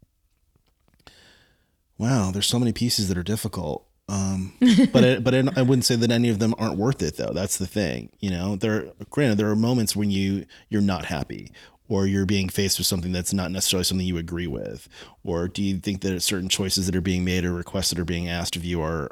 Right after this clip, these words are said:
Speaker 1: are reasonable or not? In the bigger picture of things, who cares,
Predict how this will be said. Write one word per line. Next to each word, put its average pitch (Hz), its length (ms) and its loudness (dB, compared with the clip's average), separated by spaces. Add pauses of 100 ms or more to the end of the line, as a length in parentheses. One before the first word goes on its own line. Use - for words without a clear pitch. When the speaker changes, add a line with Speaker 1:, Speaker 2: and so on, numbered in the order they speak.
Speaker 1:
are 190 80 -10
reasonable 90 420 -6
or 73 100 -6
not? 73 300 -8 (1120)
In 117 60 2
the 117 60 4
bigger 151 220 4
picture - 320 2
of 135 80 2
things, 151 500 2 (1040)
who 120 80 -6
cares, - 560 -2